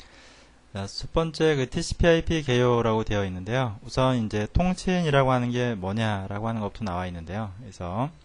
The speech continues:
자, 통신이라고 하는 것은 이 두 시스템 간에, 이 두 시스템 간에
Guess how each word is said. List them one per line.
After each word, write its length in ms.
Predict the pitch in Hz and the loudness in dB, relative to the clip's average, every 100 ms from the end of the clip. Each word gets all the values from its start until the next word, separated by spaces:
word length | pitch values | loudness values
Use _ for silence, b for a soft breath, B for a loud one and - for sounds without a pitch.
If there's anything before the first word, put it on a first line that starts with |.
| B B B B B B B B - | B B B B B B B B -12
자, 80 | |
통신이라고 640 | 104 151 151 185 175 165 160 | -6 -6 -4 0 2 4 4
하는 160 | 151 | 2
것은 540 | 127 113 165 151 107 73 | 0 -2 -4 -2 -4 -6
이 260 | 95 104 - | -6 -6 -8
두 260 | - 120 131 | -6 -6 -4
시스템 640 | - 175 - - 165 156 | -4 -4 -4 -6 -4 -2
간에, 360 | 104 110 101 92 120 | -2 -2 -4 -8 -14
이 80 | 95 | -14
두 140 | 101 | -12
시스템 400 | 95 120 - 135 | -10 -10 -8 -6
간에 400 | 120 110 98 131 | -4 -4 -4 -6